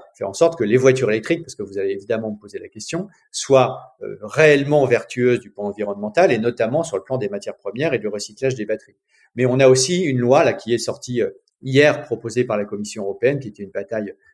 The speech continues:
très forte de ma part, qui était une loi contre la déforestation importée, c'est-à-dire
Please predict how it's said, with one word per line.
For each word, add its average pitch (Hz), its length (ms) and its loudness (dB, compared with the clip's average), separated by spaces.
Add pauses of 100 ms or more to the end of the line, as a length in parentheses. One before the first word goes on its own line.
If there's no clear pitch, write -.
(120)
très 110 160 -6
forte 120 260 2
de 101 60 -2
ma 98 160 -6
part, 190 340 0 (180)
qui - 80 -18
était 156 300 2
une 113 160 -8
loi 139 200 4
contre 117 280 -8
la 101 80 0
déforestation 123 760 0
importée, 113 480 -6
c'est-à-dire 127 420 -2